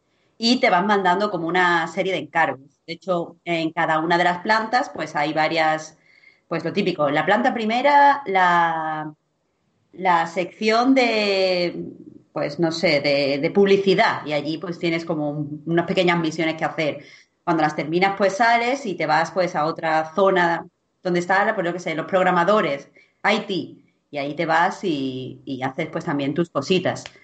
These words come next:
Eh, y nada, es como muy, muy simplón. La parte que más me ha convencido, pues,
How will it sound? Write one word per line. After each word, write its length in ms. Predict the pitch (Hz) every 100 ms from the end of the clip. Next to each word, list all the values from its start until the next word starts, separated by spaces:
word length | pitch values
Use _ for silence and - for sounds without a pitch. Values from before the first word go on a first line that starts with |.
| - _ _ _ -
Eh, 1000 | 214 196 190 185 180 175 170 165 160 160
y 220 | 196 185
nada, 320 | 185 160 156
es 140 | 151 151 170 -
como 220 | 170 151
muy, 400 | 156 170 165 160
muy 220 | 160 202
simplón. 680 | 202 160 165 175 135 - - _ _ _ 180
La 200 | 185 175
parte 280 | 202 233
que 120 | 226 226
más 180 | 220
me 140 | 220 214
ha 60 |
convencido, 720 | 214 208 208 202 269 233 - -
pues, 280 | 170 151